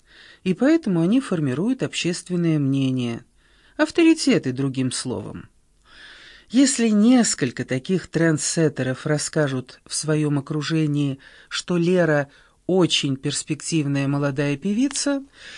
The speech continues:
это сработает лучше, чем рекламная полоса стоимостью в десять тысяч долларов в периодическом издании,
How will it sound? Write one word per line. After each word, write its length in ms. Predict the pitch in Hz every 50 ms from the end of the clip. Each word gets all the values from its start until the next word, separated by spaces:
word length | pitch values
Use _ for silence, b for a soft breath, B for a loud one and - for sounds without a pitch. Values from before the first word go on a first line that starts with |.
| B B B B
это 240 | - 302 320 - 339
сработает 640 | 330 - 294 277 240 233 294 302 285 302 302 277 -
лучше, 400 | 254 262 254 240 - - 254 233
чем 240 | - - 226 214 208
рекламная 600 | 202 196 202 202 208 226 220 214 208 202 196 180
полоса 480 | - 185 180 180 170 165 - 226 220 190
стоимостью 640 | - - - 214 208 190 190 185 165 - - 185
в 80 | 165 156
десять 500 | 139 165 208 233 220 - - 156 139 -
тысяч 400 | - 143 139 - - 139 139 151
долларов 640 | 147 185 226 247 233 233 220 220 226 220 - B B B B B B
в 100 | - -
периодическом 760 | - 240 214 214 208 190 240 226 - 240 - - - 208 190 185
издании, 680 | 160 143 135 160 165 165 160 151 151 147 147 139 135